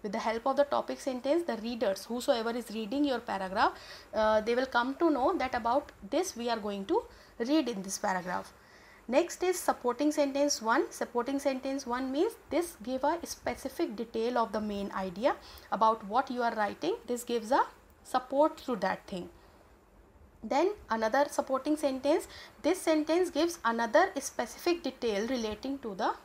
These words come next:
main idea. Main topic, uh, is all about, it's all about the main topic, the main idea about whatever we are talking in a sentence, it supports that idea. Fine. Now the last concluding sentence.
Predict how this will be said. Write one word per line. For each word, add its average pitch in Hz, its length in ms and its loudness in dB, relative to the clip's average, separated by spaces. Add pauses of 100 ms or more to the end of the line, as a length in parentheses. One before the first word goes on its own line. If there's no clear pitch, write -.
(140)
main 269 340 2
idea. 180 340 -4
Main 254 400 2
topic, 320 400 2 (460)
uh, 233 400 6 (420)
is 285 180 2 (120)
all 254 200 4
about, 262 420 4 (160)
it's 277 240 -6
all 277 180 6
about 269 300 4
the 302 60 0
main 262 320 2
topic, 208 420 -2
the 196 80 -2
main 233 360 2
idea 202 320 0
about 208 300 0
whatever 233 460 4
we 294 140 0
are 262 160 0
talking 226 340 -2
in 208 80 -6
a 202 60 -6
sentence, 208 460 -4 (300)
it 254 280 -4
supports 285 640 2
that 214 320 -2
idea. 180 380 -6 (480)
Fine. 381 280 0 (1400)
Now 240 180 6
the 294 100 6
last 294 400 2
concluding 247 520 -2
sentence. 311 500 2